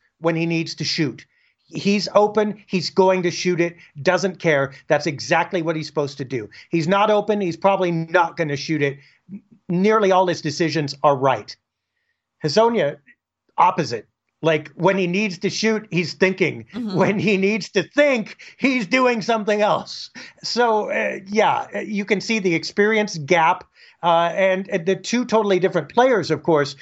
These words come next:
Speaker 1: but also two totally different stages of their career and two totally different results.
Speaker 2: Mm-hmm.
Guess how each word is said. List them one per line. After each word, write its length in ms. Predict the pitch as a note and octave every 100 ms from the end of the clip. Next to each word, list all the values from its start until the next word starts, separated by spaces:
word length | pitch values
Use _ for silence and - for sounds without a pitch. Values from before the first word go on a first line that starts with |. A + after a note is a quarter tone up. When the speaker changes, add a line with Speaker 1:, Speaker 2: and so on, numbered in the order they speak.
| - -
Speaker 1:
but 100 | F#3
also 360 | G#3 G3 F#3 E3
two 260 | E3 G#3
totally 320 | F3+ F3+ F3
different 260 | D3+ C3+ C#3
stages 420 | - E3 D#3 C3
of 100 | C#3+
their 140 | C#3 C3+
career 440 | C3+ C#3+ F3 D#3+ -
and 160 | C#3 C3+
two 180 | - F3
totally 400 | - D#3 C3+ A#2+
different 340 | C3 A#2 A#2
results. 580 | G#2+ G2 G2 - E3
Speaker 2:
Mm-hmm. 80 | D3